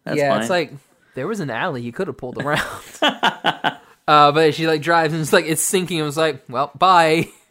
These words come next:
Speaker 2: Uh, so he hops the fence, gets cut, um, runs and, like, starts running, um, you know, through all of everything. <laughs> Like, I also like, like, the,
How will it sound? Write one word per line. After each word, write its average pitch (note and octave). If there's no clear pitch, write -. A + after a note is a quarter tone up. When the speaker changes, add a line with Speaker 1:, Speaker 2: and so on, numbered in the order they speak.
Speaker 2:
Uh, C3
so C3+
he E3+
hops E3+
the D#3
fence, D3
gets D3+
cut, C3
um, A2+
runs D3
and, C3+
like, C3
starts -
running, C#3+
um, A#2+
you B2
know, A2
through D#3
all C#3
of C3+
everything. B2+
<laughs> -
Like, C3+
I F3
also A#3+
like, F#3+
like, D3
the, C#3